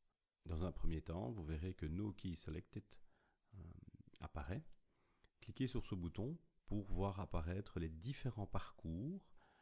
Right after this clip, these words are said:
les différentes clés, euh, que vous avez créées par le passé. Si elles n'apparaissent pas, nous vous invitons à cliquer sur le bouton Refresh, qui est situé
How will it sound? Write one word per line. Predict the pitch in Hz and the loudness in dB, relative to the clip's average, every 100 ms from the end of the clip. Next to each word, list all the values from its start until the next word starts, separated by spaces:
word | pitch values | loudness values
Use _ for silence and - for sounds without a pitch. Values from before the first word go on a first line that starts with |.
| _ _ | _ _
les | 80 | -8
différentes | 76 85 85 80 78 - - | -6 -4 -4 -2 -4 -8 -8
clés, | 117 139 190 - - - 82 | -2 0 0 -6 -20 -14 -8
euh, | 85 90 87 - | -6 -4 -8 -6
que | 87 | -6
vous | 80 80 | -4 -2
avez | 80 98 | 0 -2
créées | - - 82 87 | -2 -4 -2 -2
par | - | 0
le | 85 | -2
passé. | 78 76 - | -2 -6 -6
Si | 67 - - 120 | -8 -8 -2 0
elles | |
n'apparaissent | 107 87 80 71 - | 0 0 -2 -4 -4
pas, | - 120 - - - - _ _ - | -4 -4 -6 -20 -20 -20 _ _ -8
nous | 80 | -6
vous | 78 | -4
invitons | 76 76 98 104 - | -6 -6 -4 -4 -4
à | 85 | -10
cliquer | 78 87 - 95 | -10 -10 -8 -6
sur | - | -4
le | 76 | -4
bouton | 71 82 73 | -6 -6 -6
Refresh, | 73 - - - - - - - _ _ _ | -6 -6 -8 -8 -12 -14 -20 -20 _ _ _
qui | - | -20
est | - | -20
situé | - - - 73 | -20 -14 -8 -6